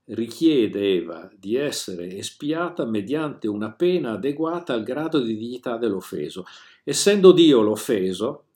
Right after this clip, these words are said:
facciamo i passaggi uno alla volta, che sono i passaggi che hanno fatto poi i medievali, che ha fatto San Tommaso. Essendo Dio l'offeso, la cui dignità è infinita, occorreva che il riparatore, colui che riparava,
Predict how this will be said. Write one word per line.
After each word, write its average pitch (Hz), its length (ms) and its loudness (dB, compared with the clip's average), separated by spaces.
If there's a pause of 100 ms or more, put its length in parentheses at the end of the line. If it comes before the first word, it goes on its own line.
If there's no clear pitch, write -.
(140)
facciamo 113 380 -8
i 90 60 -8
passaggi 101 600 -8
uno 101 220 -4
alla 95 140 -6
volta, 90 580 -10
che - 140 -16
sono 156 260 -4
i 104 40 -6
passaggi 127 480 -6
che - 100 -14
hanno 85 160 -12
fatto 101 340 -10
poi 92 160 -8
i 92 40 -6
medievali, 101 520 -6
che 92 80 -8
ha - 40 -14
fatto - 220 -14
San - 180 -18
Tommaso. 127 400 -8 (1200)
Essendo 151 580 2
Dio 151 260 4
l'offeso, 120 640 2
la 107 140 -2
cui 139 260 4
dignità 110 720 -2
è - 160 -4
infinita, 107 1080 -2 (540)
occorreva 151 800 4
che 127 460 -2 (280)
il 196 220 2
riparatore, 131 1040 2
colui 120 340 0
che - 160 -4
riparava, 98 840 -6